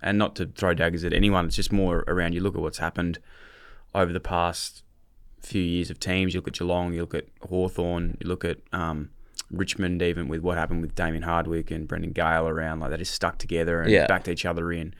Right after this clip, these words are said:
Speaker 2: Yeah.
Speaker 1: It, it honestly does have so much to do with boards, C E Os, everything. Like, they are so important to how clubs run.
Speaker 2: Oh, it's massive. And it's funny, like, I, I love when I hear people come out and say, "Oh, he's the best man for the job," or whatever,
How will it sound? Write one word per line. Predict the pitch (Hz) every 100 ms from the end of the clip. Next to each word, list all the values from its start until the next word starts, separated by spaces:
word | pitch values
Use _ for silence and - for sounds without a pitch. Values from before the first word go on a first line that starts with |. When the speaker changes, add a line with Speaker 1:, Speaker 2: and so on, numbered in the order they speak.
| -
Speaker 2:
Yeah. | 90 73 - - - - 101
Speaker 1:
It, | 85 -
it | 117 - - -
honestly | 113 117 107
does | 90 92 92
have | 90
so | - 98 95
much | 92 92
to | 87
do | 90 85
with | 82 85 - - -
boards, | - 104 101 95
C | - - 87 87
E |
Os, | 87 87 85 85 - - - - - - -
everything. | 107 104 101 - 87 85
Like, | 85 85 - - -
they | 92 95
are | 92
so | - 95 95
important | 90 90 82 80
to | 85
how | 80
clubs | - 82 -
run. | 82 82 90 -
Speaker 2:
Oh, | 101
it's | - -
massive. | 101 110 - - -
And | 123 117 107 - - - - - - - - - - -
it's | 117 -
funny, | 110 104 98
like, | 95 90
I, | 98 - - -
I | 95
love | 98 101
when | 110
I |
hear | 104 101
people | 101 87
come | 87 87
out | 82
and | 92
say, | 90 80
"Oh, | 82 85
he's | 85
the | 82
best | 92 -
man | 95 87
for | -
the | 65
job," | 92 92 107
or | 98
whatever, | 98 101 101